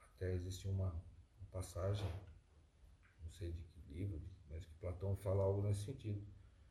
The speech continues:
Que é mais fácil você perdoar uma criança que tem medo do escuro, mas o maior flagelo da, da humanidade, o maior flagelo do homem, é o medo que ele tem da luz.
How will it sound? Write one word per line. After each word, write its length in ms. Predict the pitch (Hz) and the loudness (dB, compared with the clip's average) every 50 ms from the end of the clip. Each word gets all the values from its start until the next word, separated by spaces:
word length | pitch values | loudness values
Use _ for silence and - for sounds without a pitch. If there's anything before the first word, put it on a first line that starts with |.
| - _ _ - - - - _ - - - - _ | -20 _ _ -20 -20 -20 -20 _ -20 -20 -20 -20 _
Que 80 | - 113 | 4 6
é 20 | |
mais 200 | 107 113 117 110 | 8 8 8 8
fácil 340 | - - 104 101 - 107 104 | 8 8 8 8 8 6 2
você 120 | - - 98 | 2 2 0
perdoar 440 | - 110 107 104 101 101 98 98 | 2 2 4 4 6 8 8 8
uma 180 | 98 98 107 107 | 8 8 6 4
criança 680 | 104 104 127 117 98 98 98 104 110 107 - 110 101 95 - - - - - - - - - - | 4 2 4 6 8 8 8 8 6 6 4 2 2 2 2 -2 -6 -10 -12 -16 -18 -20 -20 -10
que 80 | - 92 | -8 -8
tem 200 | 90 - 101 98 | 0 4 6 6
medo 260 | 98 98 95 90 92 | 8 8 8 6 6
do 120 | 92 92 104 | 6 4 4
escuro, 640 | 104 - - - 104 98 98 98 110 113 104 101 - - - - - - - - - - - - - | 4 2 0 0 2 4 4 6 4 4 2 -2 -6 -10 -14 -18 -20 -20 -20 -20 -20 -20 -20 -6 2
mas 160 | 98 101 101 | 4 6 8
o 60 | 107 | 8
maior 300 | 107 107 104 101 104 107 | 8 10 10 12 10 10
flagelo 680 | 104 - 117 113 117 101 101 98 95 98 95 98 98 | 10 6 4 4 4 4 4 4 6 6 6 6 6
da, 260 | 92 95 92 92 95 95 - - - - - 87 | 4 4 2 2 0 -2 -6 -12 -14 -14 -10 -6
da 60 | 90 | -4
humanidade, 760 | 87 87 90 90 90 98 117 113 95 90 90 92 101 98 95 | -4 -2 -2 -2 -2 -2 0 0 2 2 4 4 4 4 4
o 60 | 92 85 | 2 2
maior 200 | 92 92 92 92 | 2 0 0 -2
flagelo 460 | - 90 90 87 85 87 90 90 95 | 0 0 0 0 0 0 0 0 2
do 100 | 107 120 | 4 6
homem, 440 | 110 95 92 95 98 110 113 107 - - - - - - - - - | 8 8 8 8 8 8 6 4 2 -2 -8 -12 -14 -16 -14 0 4
é 60 | 120 | 6
o 80 | 117 | 8
medo 480 | 104 104 101 101 101 110 113 117 135 135 | 10 12 12 12 12 12 10 10 8 4
que 120 | - - | 2 2
ele 140 | 123 117 113 | 2 0 0
tem 380 | 113 - - 92 92 98 110 - - - - | 0 0 2 4 4 4 4 2 -2 -8 -4
da 100 | - - | 0 0
luz. 480 | 107 127 120 104 85 82 - - - - | 4 6 6 6 6 6 2 -2 -8 -12